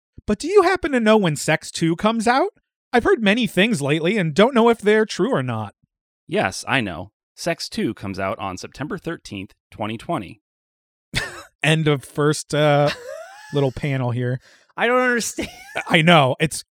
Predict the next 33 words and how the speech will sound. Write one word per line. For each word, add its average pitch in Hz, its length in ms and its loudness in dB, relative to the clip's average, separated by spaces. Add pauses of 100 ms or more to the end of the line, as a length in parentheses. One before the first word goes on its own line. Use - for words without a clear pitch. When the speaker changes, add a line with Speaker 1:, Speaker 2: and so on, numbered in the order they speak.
Speaker 1:
it's 160 180 -4
very 151 460 6
confusing. 131 640 -4
I, 139 200 -2
I've 156 200 4
got 196 280 6
some 208 160 0
stuff 190 240 0
that's 170 140 -2
gonna 160 180 -2
help 160 200 2
us 147 160 -2
out, 127 180 2
but 143 80 -4
let's 156 140 0
get 160 220 -4
through 139 180 -2
these 123 340 -4
first. 127 520 -6
Speaker 3:
All 120 140 -8
right. 104 240 -10
Speaker 1:
All 156 60 4
right, 135 120 2
so 156 120 -4
now 160 140 4
we're 160 60 4
on 160 140 2
to 151 120 -2
the 135 80 0
second 160 300 -2
adventures 127 640 -4
of 120 200 -10
Chuck, - 520 0